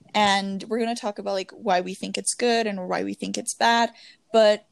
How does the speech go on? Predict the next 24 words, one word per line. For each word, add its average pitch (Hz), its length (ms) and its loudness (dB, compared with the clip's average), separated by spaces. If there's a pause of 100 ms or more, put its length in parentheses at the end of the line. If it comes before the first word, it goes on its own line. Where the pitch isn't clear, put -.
(140)
my 214 180 -4
point 262 460 -8
is, 220 420 -2 (100)
I 220 100 -6
feel 226 220 -4
like 240 300 -4 (720)
we 233 160 -2
grew 240 340 -4
up 285 200 -2
with 285 160 -12
this 277 340 -4
being 220 340 -4
the 202 140 -4
default. - 680 -8
And 214 120 2
now 208 180 6
that 220 200 2
we're 214 200 0
more 190 260 -2
aware, 190 440 -2
we 202 140 -12
have 208 220 -8
to, - 100 -10
like, 185 260 -4